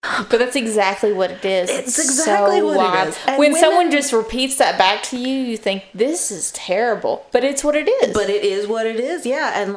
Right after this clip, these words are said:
Speaker 2: it's popular enough to have had twenty whatever seasons
Speaker 1: And then
Speaker 2: or
Speaker 1: spin-offs.
Speaker 2: Yeah,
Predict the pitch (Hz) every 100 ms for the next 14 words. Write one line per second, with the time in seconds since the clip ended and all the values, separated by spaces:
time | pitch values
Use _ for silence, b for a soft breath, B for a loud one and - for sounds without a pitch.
0 | - 208 196 - - 202 233 285 262 208
1 | 196 196 202 214 190 208 196 185 175 _
2 | _ - 196 202 208 208 202 208 202 202
3 | 202 - 180 220 214 208 240 - 185 185
4 | - 208 208 208 208 226 - 196 208 214